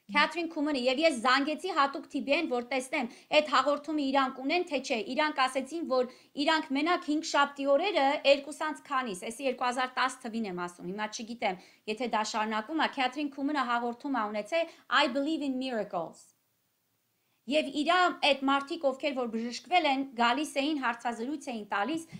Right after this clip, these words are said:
թե իրանք ինչպես բժշկվեցին։ Ու ինքը այդ հաղորդումը, ես բացեցի ու այդ հաղորդումն եմ նայում։ Ու ես հասկացա, որ դա ես չեմ, դա Աստված ա։ Ու ես սկսեցի Քեթրին Քումենը ինչքան գիրք ունի, օրդեր արեցի ու սկսեցի կարդալ։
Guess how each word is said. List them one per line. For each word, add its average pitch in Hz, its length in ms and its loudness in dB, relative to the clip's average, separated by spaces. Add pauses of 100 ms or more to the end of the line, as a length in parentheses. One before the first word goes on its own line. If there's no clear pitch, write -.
թե 277 160 -2
իրանք 277 320 0
ինչպես 240 380 -6
բժշկվեցին։ 175 720 -10 (220)
Ու 311 200 -2
ինքը 349 240 0
այդ 277 160 -2
հաղորդումը, 254 640 -2
ես 233 240 -4
բացեցի 220 440 -4
ու 320 80 -4
այդ 269 120 -10
հաղորդումն 214 560 -8
եմ 170 120 -10
նայում։ 165 380 -10 (1400)
Ու 262 100 0
ես 330 220 2
հասկացա, 269 480 0
որ 240 180 -2
դա 254 160 2
ես 233 320 -2
չեմ, 202 320 0
դա 208 140 -6
Աստված 214 500 -2
ա։ 180 100 -2 (280)
Ու 240 160 -6
ես 359 180 -2
սկսեցի 302 560 -8
Քեթրին 277 460 -2
Քումենը 277 340 -4
ինչքան 269 380 -2 (100)
գիրք 233 300 -6
ունի, 226 220 -4 (360)
օրդեր 302 360 6
արեցի 269 340 2
ու 339 100 -4
սկսեցի 277 400 -8
կարդալ։ 240 540 0